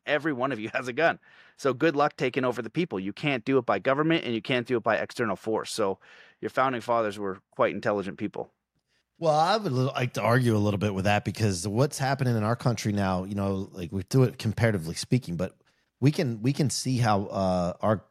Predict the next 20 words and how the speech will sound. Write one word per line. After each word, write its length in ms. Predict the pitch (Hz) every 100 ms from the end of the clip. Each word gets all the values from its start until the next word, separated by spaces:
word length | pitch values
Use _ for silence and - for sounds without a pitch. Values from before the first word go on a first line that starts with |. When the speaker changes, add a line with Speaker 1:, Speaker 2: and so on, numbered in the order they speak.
| -
Speaker 2:
our 200 | - -
country 640 | - 113 127 156 156 151 - _ _ _ _ _ _ _ -
is, 640 | 110 107 104 95 82 - -
uh, 220 | 98 90
screwing 400 | - - 117 110
up 160 | 101 92
a 20 |
lot 260 | 92 98
of 60 | 92
things. 480 | 92 76 71 - -
I 40 | 101
mean, 300 | 92 98 90
our, 200 | 92 101
our, 160 | 87 -
we 140 | 104
got 100 | 104
inflation 540 | 92 - 117 127 127 113
through 120 | 123
the 80 | 98
roof, 440 | 98 101 110